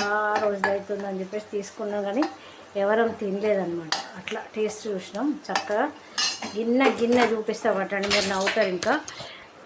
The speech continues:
ఫ్రిడ్జ్లో పెట్టేసుకున్న గిన్నె గిన్నె చూడండి, అక్కడ కనపడుతుందా? So, కడాయి అది చేపలది అట్లాగే ఉంచేస్తున్నాం అన్నమాట. బయట పెడితే అదే పెడదాం అయితే.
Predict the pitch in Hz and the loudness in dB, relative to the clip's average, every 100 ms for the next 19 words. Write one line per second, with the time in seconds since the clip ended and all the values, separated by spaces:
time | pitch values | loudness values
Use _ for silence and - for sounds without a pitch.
0 | - - 233 220 269 240 233 220 - 226 | -14 -2 0 6 8 8 4 0 2 2
1 | 208 202 226 240 214 214 214 196 202 196 | 2 4 6 6 4 4 4 4 2 2
2 | 185 180 185 175 - - - - 196 233 | -2 -6 -8 -10 -10 -14 -18 -16 -6 -6
3 | 220 196 180 247 - - - - - - | -4 -6 -6 -8 -12 -20 -20 -20 -16 -14
4 | - - - 196 - 208 190 180 - - | -14 -12 -8 -8 -2 -2 -2 -8 -18 -20
5 | - - - - - - - 226 208 - | -20 -20 -20 -20 -20 -20 -8 -6 -6 -8
6 | - - - - 202 190 185 - - - | -16 -20 -8 2 2 2 -6 -6 -16 -20
7 | - - - - - - - - 196 190 | -20 -20 -20 -20 -18 -16 -16 -8 -8 0
8 | 233 240 214 190 185 - - 175 175 170 | 2 4 2 0 -2 -2 0 0 -2 -6
9 | 160 - - - - - - - - - | -8 -16 -18 -20 -18 -18 -18 -20 -20 -2
10 | 220 220 233 220 208 208 196 185 - 180 | 0 4 4 2 2 0 2 -2 -4 -10
11 | 175 170 160 | -8 -8 -10